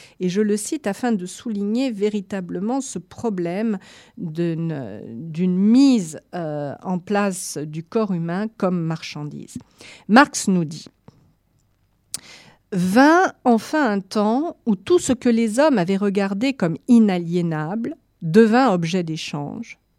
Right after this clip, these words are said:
de trafic, et pouvait s'aliéner. C'est le temps où les choses mêmes, qui jusqu'alors étaient communiquées, mais jamais échangées, données,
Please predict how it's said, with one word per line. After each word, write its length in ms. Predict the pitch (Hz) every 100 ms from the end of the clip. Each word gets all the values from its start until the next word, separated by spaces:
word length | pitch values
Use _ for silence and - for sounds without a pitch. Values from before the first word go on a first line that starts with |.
| -
de 140 | 160
trafic, 760 | 185 - 220 - 180 165 - _ _ _ -
et 80 |
pouvait 340 | 185 208 185 196
s'aliéner. 600 | - 165 160 156 151 - _ _ _ _ _ _ - - - _ _ _ -
C'est 300 | - - 240
le 160 | 220 214
temps 680 | _ - 254 277 320 330 - _
où 100 | 262
les 140 | 214 202
choses 560 | - - 320 339 240
mêmes, 640 | 202 196 185 165 240 226 -
qui 120 | -
jusqu'alors 640 | 180 233 254 - 240 254 240
étaient 380 | 185 185 170 - _
communiquées, 840 | 170 156 147 160 202 - 330 220 - _
mais 240 | 156 151
jamais 360 | 147 135 143 147
échangées, 600 | - - 196 202 262 349 _ _ _ _ _ _
données, 680 | 160 139 185 190 226 311